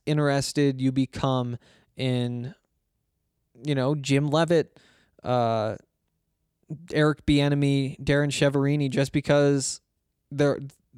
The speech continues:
you can find better resumes, you can find people who look like they might have brighter futures, uh, whatever the case may be. Again, I love Chev, and p-, part of the reason I wouldn't hire him as head coach is because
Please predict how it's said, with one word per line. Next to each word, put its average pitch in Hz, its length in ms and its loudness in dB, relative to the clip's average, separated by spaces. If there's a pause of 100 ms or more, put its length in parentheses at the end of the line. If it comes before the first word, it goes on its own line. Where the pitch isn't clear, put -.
(460)
you 151 160 2
can 143 120 0
find 139 300 2
better 131 200 4
resumes, 165 680 2
you 131 80 -6
can 135 120 -8
find 139 360 0
people 135 420 2
who 131 380 2 (340)
look 143 360 0
like 147 180 2
they 143 80 0
might 135 160 0
have 127 160 -2
brighter 123 240 -2
futures, 196 480 0 (320)
uh, 139 300 -2 (260)
whatever 165 560 4
the 160 100 2
case 156 360 0
may 143 180 0
be. 131 300 -2 (640)
Again, 143 400 -2 (180)
I - 80 -2
love 147 340 4
Chev, - 460 -2 (320)
and 135 320 -2
p-, - 260 2
part 220 200 6
of 262 60 2
the 180 80 4
reason 139 380 2
I 139 140 0
wouldn't 147 320 0
hire 147 260 0
him 143 100 0
as 131 120 -2
head 139 180 0
coach 196 300 0
is 139 120 0
because 139 540 0